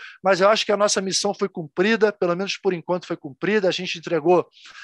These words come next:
um material de qualidade, um material que o pessoal do vôlei, né, que a família vôlei, que os vôlei, que os vôlei fãs podem vir aqui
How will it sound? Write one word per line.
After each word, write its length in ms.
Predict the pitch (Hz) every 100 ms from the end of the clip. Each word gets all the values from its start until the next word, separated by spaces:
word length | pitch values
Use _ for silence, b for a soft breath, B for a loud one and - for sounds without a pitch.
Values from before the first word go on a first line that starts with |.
| B
um 80 | 170
material 520 | 170 170 170 165 175
de 180 | 147 156
qualidade, 640 | - 165 143 156 202 196 170
um 40 |
material 580 | 165 175 165 170 180 139 _ b b b b
que 180 | - 175
o 40 |
pessoal 340 | 165 170 190 180
do 100 | 156
vôlei, 300 | 151 185 165
né, 140 | 165
que 80 | 170
a 60 | 156
família 420 | 170 160 185 156
vôlei, 400 | 135 180 180 139
que 160 | -
os 180 | 165 131
vôlei, 460 | 123 202 185 139 120 B B B -
que 60 | 180
os 100 | 147
vôlei 280 | 185 185
fãs 280 | - 180 180
podem 260 | - 180 170
vir 160 | 165
aqui 440 | 160 - - 190